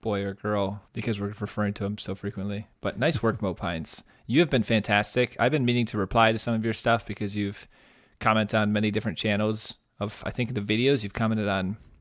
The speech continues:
it's either you or Cybergirl, but I think it's Mo Pints. It's commented on three or four of our videos in the last week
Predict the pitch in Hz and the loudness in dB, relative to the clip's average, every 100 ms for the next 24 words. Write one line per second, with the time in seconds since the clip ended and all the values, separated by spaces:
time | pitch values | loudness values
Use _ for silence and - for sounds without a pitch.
0 | _ - 117 135 104 123 107 - 113 95 | _ -6 -4 -2 -2 -2 -4 -4 -4 -6
1 | 101 - 131 180 147 123 117 117 - - | -8 -8 -4 -2 0 0 0 -2 -4 -8
2 | - 135 143 101 - - 147 - 113 107 | -4 0 0 -2 -4 -4 -2 -2 -2 -2
3 | 95 98 101 76 50 - - 98 87 - | -4 -4 -4 -4 -6 -10 -8 -4 -4 -4
4 | - 95 - | -4 -6 -6